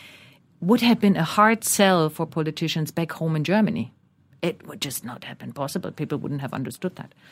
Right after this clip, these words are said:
So that is one thing. The other thing is, um, I'm, I'm sort of, um, a little bit surprised, not too much, but a little bit,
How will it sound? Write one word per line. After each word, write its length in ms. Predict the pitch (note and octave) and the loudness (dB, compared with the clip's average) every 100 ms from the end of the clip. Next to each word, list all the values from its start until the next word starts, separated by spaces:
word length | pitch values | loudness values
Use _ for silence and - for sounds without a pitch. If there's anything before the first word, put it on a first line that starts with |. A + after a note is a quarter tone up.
| _ _ | _ _
So 140 | - | 4
that 140 | G3+ A#3 | 6 6
is 140 | F#3 | 4
one 180 | D#3 D#3 | 2 0
thing. 220 | - A#2 - _ _ | -2 -6 -6 _ _
The 100 | - | 0
other 180 | F#3 C#4+ | 4 4
thing 220 | D4 B3 | 6 8
is, 280 | G#3+ F#3+ - _ _ _ _ _ - | 8 6 0 _ _ _ _ _ 4
um, 440 | E3+ E3 D#3+ D3 - | 6 6 2 -2 -2
I'm, 260 | F3 F#3 - | 2 2 2
I'm 220 | F3+ G3 | 0 2
sort 180 | F#3 B3 | 2 4
of, 300 | A#3 F#3+ - - | 2 0 -8 0
um, 560 | E3 D#3+ D#3 D3+ D3+ - _ _ _ - | 2 4 4 2 -2 -8 _ _ _ -2
a 80 | F#3+ | 4
little 220 | C4+ B3 | 4 4
bit 140 | F#3 | 0
surprised, 880 | - E3+ - - A#3 C4+ C#4 C#4 - | -2 -4 -4 2 4 6 6 4 4
not 140 | B3+ C4 | 2 4
too 80 | A#3+ | 4
much, 220 | G3 F#3+ | 4 4
but 100 | F3+ | 0
a 40 | F3+ | 2
little 240 | F#3+ G3+ | 2 2
bit, 220 | F3+ F3+ | 0 -2